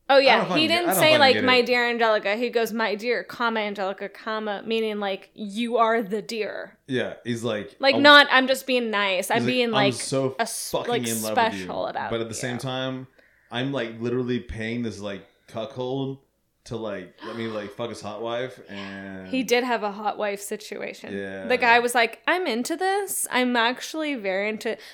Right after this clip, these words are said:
Speaker 1: so, okay, rewind. Some lady came to Alexander Hamtown and said, "Oh, I'm in a bad situation. Come to my house." He was like, "Sure."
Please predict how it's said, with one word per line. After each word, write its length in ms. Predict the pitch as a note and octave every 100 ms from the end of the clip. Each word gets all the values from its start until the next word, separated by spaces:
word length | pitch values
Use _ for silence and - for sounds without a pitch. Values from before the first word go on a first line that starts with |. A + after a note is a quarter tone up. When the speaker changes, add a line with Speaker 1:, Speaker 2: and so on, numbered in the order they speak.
| -
Speaker 1:
so, 340 | - D4 C#4 -
okay, 300 | G#3+ F#3+ - _
rewind. 580 | A#3 C4 B3 F#3+ C3+ F#3+ _ _ _ _ _ _ _ _ _
Some 300 | - - C4+
lady 300 | C#4 C4+ C4+
came 240 | C4 A#3+ A#3
to 120 | A#3
Alexander 640 | G#3+ G#3+ G3+ G#3 G3+ G#3 G#3 _
Hamtown 680 | C4+ B3 A#3+ - E2 F#2+ G3 -
and 200 | - A3+
said, 380 | G#3 G3 F#3 G#3 - _ _ _ _ _ _ -
"Oh, 280 | C4+ E4
I'm 200 | D4+ C4+
in 140 | C4+ C4
a 60 |
bad 320 | B3+ A3 G#3+ G3+
situation. 540 | G3+ A3 G3 G3+ G#3
Come 260 | - G3+ G3
to 40 |
my 120 | F#3+
house." 320 | G3+ - -
He 120 | - B3
was 160 | A#3+
like, 220 | A#3 A3
"Sure." 320 | - - -